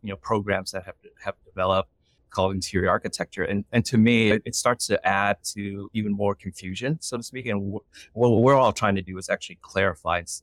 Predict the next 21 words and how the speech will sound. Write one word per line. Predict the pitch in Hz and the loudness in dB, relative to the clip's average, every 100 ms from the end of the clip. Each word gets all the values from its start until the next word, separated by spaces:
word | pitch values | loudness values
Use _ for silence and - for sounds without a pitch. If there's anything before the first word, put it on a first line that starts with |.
| - | -12
and, | 98 92 | -12 -12
and | 92 | -12
simplify | - 104 _ - 92 | -8 -8 _ -2 -2
so | - 90 | -2 -12
that | 90 | -14
people | 101 90 95 101 | -12 -8 -8 -6
understand | 95 - 92 87 | -8 -6 -8 -8
paths. | - 82 87 85 - - _ - | -8 -2 -2 -2 -8 -10 _ -4
And | - | 2
so | 139 | 4
what | 135 | 6
happened | 135 202 175 | 4 2 0
is, | 120 101 | -4 -2
I | 107 | -2
think, | - 120 113 - | -2 -6 -6 -6
you | 117 | 0
know, | 107 104 | 4 4
and, | 104 | 2
and | 113 | 0
I, | 110 117 | 2 2
I, | 110 120 | 4 4